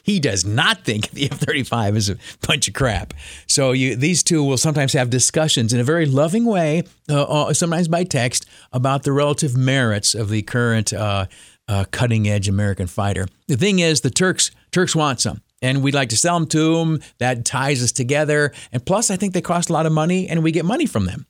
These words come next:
Well, at the same time that we're saying, "Hey, look at this, we're selling the Turks some F thir-, F thirty-fives," the, uh, uh, Turks are over doing some shopping with the Russians, and it is, "Hey,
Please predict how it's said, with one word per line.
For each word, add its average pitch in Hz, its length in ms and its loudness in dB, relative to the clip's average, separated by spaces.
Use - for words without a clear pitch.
Well, 156 220 2
at - 80 -4
the 147 80 2
same 196 240 2
time 185 320 2
that 147 140 0
we're 151 160 2
saying, 131 240 2
"Hey, 220 200 2
look 202 140 0
at 202 60 0
this, 220 120 0
we're 139 60 0
selling 170 240 0
the 139 80 0
Turks 190 300 -2
some 131 100 0
F 135 140 0
thir-, 139 280 -4
F 151 140 -2
thirty-fives," 135 840 0
the, 135 260 2
uh, 123 240 2
uh, 127 140 0
Turks 196 440 0
are 131 100 2
over 127 180 2
doing 135 220 0
some 113 120 0
shopping 147 460 0
with 110 140 0
the 107 80 -2
Russians, 117 580 0
and 131 360 2
it 127 120 2
is, 135 260 2
"Hey, 277 300 0